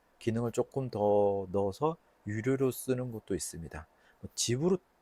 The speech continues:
따지자면 제가 계속 아파트, 집 몇 동 몇 호라고 했잖아요. 예를 백일 호예요, 여기가. 지금 구백삼 동의 백일 호가 이제 덴탈매거진 닷컴이라고 했잖아요. 그럼 이제 이 집에,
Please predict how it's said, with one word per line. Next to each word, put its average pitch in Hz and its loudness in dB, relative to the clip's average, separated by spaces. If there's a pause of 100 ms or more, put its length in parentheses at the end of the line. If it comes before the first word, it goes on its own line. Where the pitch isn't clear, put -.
(120)
따지자면 110 0
제가 101 -4
계속 - -6
아파트, - -4 (320)
집 123 2 (240)
몇 113 2 (160)
동 127 0
몇 98 0 (140)
호라고 110 2
했잖아요. 98 -6
예를 90 -2
백일 110 -2
호예요, 92 0
여기가. 90 -6 (420)
지금 104 -4 (340)
구백삼 131 -2
동의 143 -2
백일 107 -4
호가 117 0
이제 92 -8 (340)
덴탈매거진 107 -4
닷컴이라고 95 -8
했잖아요. 110 -6 (580)
그럼 113 2
이제 92 -6 (380)
이 131 -4
집에, 131 2